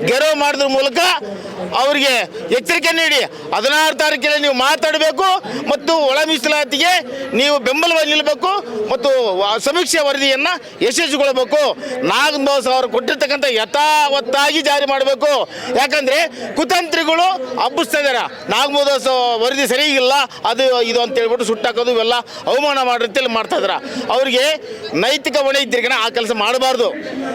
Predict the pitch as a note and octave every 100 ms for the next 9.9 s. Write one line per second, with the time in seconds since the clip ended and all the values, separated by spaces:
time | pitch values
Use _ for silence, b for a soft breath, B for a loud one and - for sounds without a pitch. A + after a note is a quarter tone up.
0 | B3+ - A#3 A#3+ D4 C#4+ C#4+ E4 F4 C4
1 | C4 D4 D#4 - A#3+ D4 D#4 D#4 D4+ C#4+
2 | D4 C#4+ C4 C#4 C#4+ C#4 C4 C4+ C4+ C#4
3 | C4+ C4 A#3+ C4 D#4 D#4 C#4 B3 C#4+ A#3
4 | C#4 D#4+ D#4 G#3+ C#4 F4 B A#3+ A3 F3+
5 | C4 D4+ C#4+ C#4 C4+ C#4 C#4 B3 B3 C#4
6 | C4 E3 B B A3+ C#4+ C#4+ C#4 A#3 C4+
7 | E4+ D#4 C#4 C#4 B3 C4 C#4 A3 B3 A#3+
8 | D4 D4 B B - C4+ D4+ D4+ A#3+ C4+
9 | D4 C#4+ B3+ B3+ B3+ B3 A#3+ B3+ G3